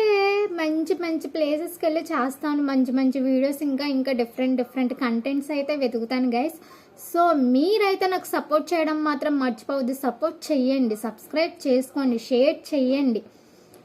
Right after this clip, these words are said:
ఆ, లైక్ చెయ్యండి. నాకు ఇంకా మోటివేషన్ అనేది వస్తుంది. So నేను ఇంకా, ఇంకా మంచి మంచి వీడియోస్ చేస్తాను. So గైస్ మనకి త్వరలో మన ఛానల్ మానిటైజేషన్ అయ్యేలా చెయ్యండి, అది మీ చేతుల్లోనే ఉంటుంది కదా గైస్. అది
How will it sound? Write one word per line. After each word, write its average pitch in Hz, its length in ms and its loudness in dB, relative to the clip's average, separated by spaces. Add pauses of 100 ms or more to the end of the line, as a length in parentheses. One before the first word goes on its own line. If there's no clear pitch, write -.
(180)
ఆ, 381 100 -4 (160)
లైక్ 302 340 0
చెయ్యండి. 302 460 2
నాకు 247 240 -2
ఇంకా 269 260 2
మోటివేషన్ 330 680 -2
అనేది 302 240 -2
వస్తుంది. 240 440 -2
So 359 260 -4
నేను 339 200 -4
ఇంకా, 320 280 0
ఇంకా 359 240 -2
మంచి 302 300 -2
మంచి 285 240 -2
వీడియోస్ 262 440 0
చేస్తాను. 247 480 -4 (360)
So - 180 -2 (160)
గైస్ 320 360 0
మనకి 294 360 0
త్వరలో 262 480 2 (520)
మన 254 280 0
ఛానల్ 262 460 0
మానిటైజేషన్ 247 960 2
అయ్యేలా 233 320 2 (120)
చెయ్యండి, 233 340 2
అది 208 240 -4
మీ 226 100 2 (120)
చేతుల్లోనే 247 560 2 (120)
ఉంటుంది 226 300 -2
కదా 214 320 -2
గైస్. 220 280 -2 (1120)
అది 233 240 -2